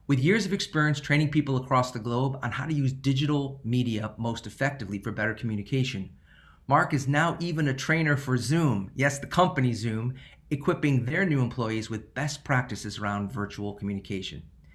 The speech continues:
His ted X talk has reached millions of people, and he's regularly called upon by the media to comment on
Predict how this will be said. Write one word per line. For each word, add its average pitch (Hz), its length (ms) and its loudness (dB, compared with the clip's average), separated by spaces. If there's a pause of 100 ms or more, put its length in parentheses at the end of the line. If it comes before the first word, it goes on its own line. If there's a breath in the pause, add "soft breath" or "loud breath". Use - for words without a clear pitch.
(360 soft breath)
His 135 180 0
ted 180 200 6
X 185 240 2
talk 170 280 2
has 131 160 0
reached 131 240 -2
millions 156 420 2
of 135 80 -4
people, 107 460 -6 (180 soft breath)
and 120 100 0
he's 113 160 -2
regularly 151 380 2
called 127 300 2
upon 113 280 -2
by 113 120 2
the 110 100 -2
media 110 320 -2
to - 100 -8
comment 117 540 -2
on 104 300 -2